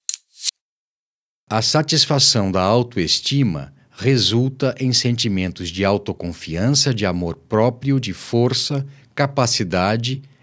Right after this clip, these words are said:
e adequação no sentido de ser útil e necessário para o mundo. No sentido inverso,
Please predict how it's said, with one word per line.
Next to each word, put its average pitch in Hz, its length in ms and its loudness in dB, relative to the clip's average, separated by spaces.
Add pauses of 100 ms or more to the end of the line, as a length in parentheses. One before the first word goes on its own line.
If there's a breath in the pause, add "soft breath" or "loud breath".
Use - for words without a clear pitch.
e 123 100 2
adequação 135 800 2
no 101 120 2
sentido 117 520 -2
de 117 120 -2
ser 131 260 2
útil 135 480 0 (220 soft breath)
e 117 60 -2
necessário 135 840 2
para 95 280 -2
o 98 40 0
mundo. 82 440 -4 (1300)
No 175 120 4
sentido 110 420 4
inverso, 101 640 2